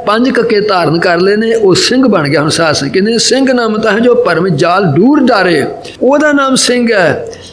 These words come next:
ਜਿਹੜਾ ਸ਼ੰਕਿਆ ਨੂੰ ਭਰਮ ਦੂਰ ਕਰ ਦਿੰਦਾ ਹੈ। "ਔਰ ਸਿੰਘ ਨਾਹੇ ਮਾਸ ਮਦ ਕੇ ਸ਼ਿਕਾਇਤ ਹੈ", ਜੇ ਇਹ, ਇਹਦੀ ਮੀਟ ਸ਼ਰਾਬਾਂ ਦੀ ਵਰਤੋਂ ਕਰਦੇ ਉਹ ਸਿੰਘ ਹੈ? ਕਹਿੰਦੇ ਨਹੀਂ, ਜਿਹੜਾ ਇਹਨਾਂ ਗੱਲਾਂ ਦੇ ਧਾਰਨ ਕਰਦਾ ਹੈ।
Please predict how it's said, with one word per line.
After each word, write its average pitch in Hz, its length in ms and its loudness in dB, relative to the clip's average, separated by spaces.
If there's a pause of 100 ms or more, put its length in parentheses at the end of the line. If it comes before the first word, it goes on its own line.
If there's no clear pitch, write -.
(100)
ਜਿਹੜਾ 208 300 2
ਸ਼ੰਕਿਆ 202 480 -2
ਨੂੰ 185 140 -2
ਭਰਮ 180 340 -2
ਦੂਰ 220 240 2
ਕਰ 202 160 0
ਦਿੰਦਾ 196 380 0
ਹੈ। 214 140 -4 (100)
"ਔਰ 214 200 2
ਸਿੰਘ 220 280 -2
ਨਾਹੇ 214 240 -4
ਮਾਸ 180 340 0
ਮਦ 220 260 2
ਕੇ 277 160 2
ਸ਼ਿਕਾਇਤ 254 440 0
ਹੈ", 233 220 0 (300)
ਜੇ 202 200 0 (800)
ਇਹ, 214 320 2
ਇਹਦੀ 208 200 0
ਮੀਟ 190 260 0
ਸ਼ਰਾਬਾਂ 220 320 0
ਦੀ 220 80 0
ਵਰਤੋਂ 190 300 0
ਕਰਦੇ 208 220 0
ਉਹ 269 180 4
ਸਿੰਘ 285 340 0
ਹੈ? 254 140 0 (440)
ਕਹਿੰਦੇ 170 240 0
ਨਹੀਂ, 226 580 -2 (400)
ਜਿਹੜਾ 196 240 0
ਇਹਨਾਂ 220 340 0
ਗੱਲਾਂ 170 280 0
ਦੇ 220 120 2
ਧਾਰਨ 202 420 0
ਕਰਦਾ 175 340 0
ਹੈ। 156 300 -2